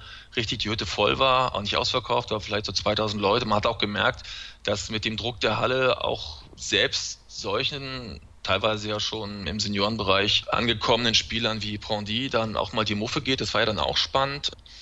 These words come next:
Ja, klar, Frankreich ist das Maß der Dinge im Nachwuchsbereich, das wird sich auch nicht ändern. Sie haben mit dieser Generation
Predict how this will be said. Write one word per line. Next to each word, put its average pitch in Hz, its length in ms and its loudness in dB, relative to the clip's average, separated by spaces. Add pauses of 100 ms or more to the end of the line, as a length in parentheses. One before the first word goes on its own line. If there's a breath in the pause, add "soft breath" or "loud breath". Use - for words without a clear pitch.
(460 loud breath)
Ja, 110 460 2 (100)
klar, 127 400 2 (140)
Frankreich 104 400 -6
ist - 160 -10
das 104 100 -8
Maß 101 220 -4
der 104 100 -4
Dinge 110 200 -8
im 110 60 -8
Nachwuchsbereich, 113 680 -2
das - 220 -4
wird 101 100 -6
sich - 160 -2
auch 104 80 -4
nicht 90 140 -6
ändern. 120 260 -2
Sie 107 120 -2
haben 110 280 0
mit 104 120 -2
dieser 117 240 2
Generation 113 840 -2